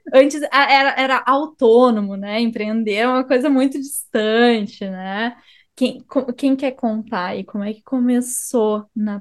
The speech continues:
prática? Como é que começou no negócio de psicologia clínica?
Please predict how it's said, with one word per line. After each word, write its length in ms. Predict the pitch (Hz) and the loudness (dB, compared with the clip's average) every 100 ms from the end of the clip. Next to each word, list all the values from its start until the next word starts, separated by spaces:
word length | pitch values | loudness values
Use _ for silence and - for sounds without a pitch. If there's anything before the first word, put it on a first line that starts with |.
| - | -8
prática? 720 | 208 190 175 - - - 214 | -6 -4 -4 -8 -16 -14 -10
Como 200 | 208 208 | -6 -6
é 60 | 196 | -6
que 40 | |
começou 480 | - 226 208 208 220 | -6 -4 -4 -4 -4
no 120 | 220 | -2
negócio 840 | 220 208 190 196 196 196 196 - 196 | -2 -4 -4 0 0 -2 -6 -12 -14
de 120 | 185 | -12
psicologia 680 | - - 202 185 185 190 190 | -14 -10 -8 -8 -6 -8 -8
clínica? 720 | - 185 185 180 - 196 | -10 -10 -10 -12 -14 -18